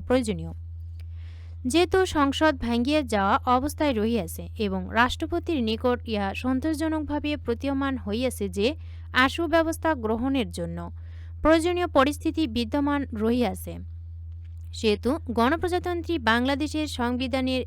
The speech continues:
তিরানব্বই এক অনুচ্ছেদে প্রদত্ত ক্ষমতা বলে রাষ্ট্রপতি নিম্নরূপ অধ্যাদেশ প্রণয়ন ও জারি করিলেন। এই অধ্যাদেশ সরকারি, স্বায়ত্তশাসিত, আধা স্বায়ত্তশাসিত,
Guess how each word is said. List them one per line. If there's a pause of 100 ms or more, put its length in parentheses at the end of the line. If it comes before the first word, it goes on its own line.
(180)
তিরানব্বই (300)
এক (140)
অনুচ্ছেদে (640)
প্রদত্ত (180)
ক্ষমতা
বলে (520)
রাষ্ট্রপতি (300)
নিম্নরূপ (180)
অধ্যাদেশ (140)
প্রণয়ন (140)
ও (200)
জারি
করিলেন। (600)
এই (140)
অধ্যাদেশ (120)
সরকারি, (240)
স্বায়ত্তশাসিত, (320)
আধা
স্বায়ত্তশাসিত,